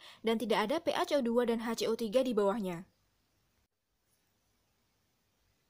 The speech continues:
Jika berada pada kondisi yang seperti itu, maka kita lihat dulu nilai P H-nya. Jika nilai P H-nya dalam rentang tujuh koma tiga lima sampai tujuh koma tiga sembilan, maka P H tersebut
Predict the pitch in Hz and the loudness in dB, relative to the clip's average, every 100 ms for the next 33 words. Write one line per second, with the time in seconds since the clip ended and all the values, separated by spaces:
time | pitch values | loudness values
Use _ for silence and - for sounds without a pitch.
0 | _ _ _ _ _ _ _ - 226 330 | _ _ _ _ _ _ _ -10 -6 -2
1 | 339 294 247 233 233 226 226 240 233 233 | 0 2 2 0 -2 -2 -2 0 0 0
2 | 339 320 262 233 202 190 240 302 - - | 0 -2 -4 -4 -4 -2 -4 -4 -6 -12
3 | - 214 185 196 285 294 285 254 233 320 | -6 -4 -4 -6 -4 -2 0 -2 -2 -2
4 | 294 233 220 214 208 196 185 190 _ _ | 0 0 -2 -4 -4 -4 -6 -8 _ _
5 | - - _ 226 220 330 339 285 269 262 | -20 -20 _ -10 -4 -4 -2 -2 -2 -2
6 | 220 254 226 220 214 214 196 214 208 - | -2 -2 0 0 -2 -4 -4 -6 -6 -6
7 | 208 - 311 339 240 226 - 190 214 214 | -6 -4 -6 -4 -4 -4 -4 -2 0 0
8 | 214 214 214 202 208 - 220 190 277 320 | -2 -4 -6 -6 -6 -6 -8 -6 -6 -6
9 | 247 226 220 208 214 214 214 220 294 233 | -4 -4 -6 -2 -2 -2 -4 -4 -4 -2
10 | 202 247 - - - 214 190 - 202 220 | -2 -4 -8 -20 -14 -8 -8 -6 -4 -2
11 | 294 - 254 208 196 202 175 226 311 | -2 -4 -6 -6 -6 -8 -2 0 0